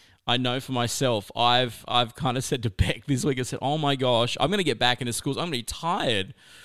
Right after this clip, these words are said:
But it reminded me of these passages to not just look i-, in a physical way towards restoration or being refreshed, but genuinely going,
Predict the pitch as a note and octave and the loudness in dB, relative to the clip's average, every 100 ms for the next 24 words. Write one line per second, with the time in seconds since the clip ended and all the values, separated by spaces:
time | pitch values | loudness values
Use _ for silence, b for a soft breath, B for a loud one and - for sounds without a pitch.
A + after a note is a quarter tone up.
0 | B B B D#3+ E3 E3+ D#3+ E3 G#3+ G#3+ | B B B -2 0 2 2 2 2 -2
1 | D#3 C3+ A2+ B2+ A#2+ B2+ - B2+ B2+ C3 | -2 -2 0 -2 -2 -4 0 -2 -2 -6
2 | A#2 A2+ - C3+ C3 C3+ C#3+ - D3+ C#3 | -6 -4 -4 -4 -4 -2 -4 -4 -4 -2
3 | - B2+ B2 - - C#3+ D3+ D3+ - F#3+ | -4 -4 -4 -4 -8 -4 -2 -2 -2 -2
4 | A3+ G#3+ D3 A2+ G#2+ G2 G2+ G2+ - B2+ | -2 0 0 2 2 2 0 -4 -4 -2
5 | A#2+ A#2 G#2 A2 A2+ - A2 A2 G#2 G#2+ | 0 0 -2 -4 -4 -4 -4 -2 0 -2
6 | G#2+ G#2 G#2 G#2+ G#2 G2+ - G#2 G#2 - | -4 -4 -4 -4 -6 -8 -4 -2 -2 -4
7 | - C3+ C3+ - D3+ D#3 F3 D#3+ C#3+ C3 | -4 -6 -4 -2 0 0 -2 -2 -2 -2
8 | B2 B2 B2 A#2+ A#2 | -2 -2 0 0 -2